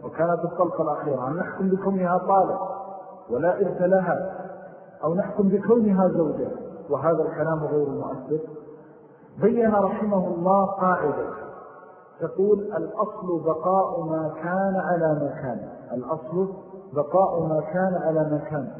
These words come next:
ومعنى ذلك أن الأصل أنها زوجته، وشككنا في تأثيرها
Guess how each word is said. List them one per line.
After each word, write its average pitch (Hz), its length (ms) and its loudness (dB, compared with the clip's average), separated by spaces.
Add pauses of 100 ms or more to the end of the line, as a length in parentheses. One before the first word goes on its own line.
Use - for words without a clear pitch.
(560)
ومعنى 185 520 2
ذلك 165 220 -2
أن 165 140 -4
الأصل 180 400 -6
أنها 160 360 -2
زوجته، 175 380 0
وشككنا 165 640 -2
في 151 140 -4
تأثيرها 170 600 0